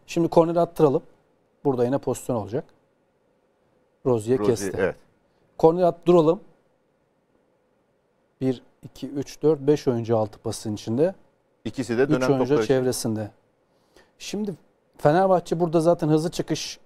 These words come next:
Speaker 1: stratejisi için bu kornerlerde bekliyor. Tamamen o var kafalarında. Beşiktaşların defansif olarak kafalarında o yok. Yani ikinci hattı daha kalabalık tutmak lazım burada. Cezayı üzerindeki hat var ya,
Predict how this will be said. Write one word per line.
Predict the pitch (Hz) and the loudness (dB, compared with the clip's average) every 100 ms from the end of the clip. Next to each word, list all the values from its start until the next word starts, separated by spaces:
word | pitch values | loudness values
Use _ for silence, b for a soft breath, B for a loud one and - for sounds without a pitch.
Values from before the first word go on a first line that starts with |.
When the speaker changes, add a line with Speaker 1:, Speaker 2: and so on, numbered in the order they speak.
| _ | _
Speaker 1:
stratejisi | - - 156 151 143 - | -6 2 4 4 -2 -6
için | 147 - 113 - | -4 -4 -6 0
bu | 135 | 0
kornerlerde | - 131 135 131 135 151 | 2 2 4 2 2 2
bekliyor. | 135 - 123 | 2 2 0
Tamamen | 143 131 147 | 2 4 2
o | 147 | 4
var | 143 120 | 4 2
kafalarında. | - 117 117 110 123 202 b b b - | -2 -4 -2 0 0 0 b b b 2
Beşiktaşların | 135 - - 208 - 175 185 143 | 2 2 -4 -4 0 -2 -2 2
defansif | 139 - 156 151 - | 0 2 -2 -2 -2
olarak | 180 170 - - _ _ _ _ _ | 2 2 -2 -16 _ _ _ _ _
kafalarında | - 147 156 160 160 | -2 2 2 2 4
o | 156 | 4
yok. | 139 113 - _ _ _ _ _ _ _ _ | 4 0 -10 _ _ _ _ _ _ _ _
Yani | 135 131 | -2 -2
ikinci | - 180 185 220 | -2 0 4 4
hattı | 185 - 196 | 4 4 2
daha | 180 | 2
kalabalık | 165 156 151 147 | 2 2 2 -2
tutmak | - 131 117 | -2 -2 0
lazım | 123 117 113 117 | 0 0 -2 -2
burada. | 117 123 | -2 2
Cezayı | 131 139 151 143 | 2 4 4 4
üzerindeki | 143 147 151 151 | 4 2 2 2
hat | 147 175 | 0 2
var | 220 | 2
ya, | 135 | 2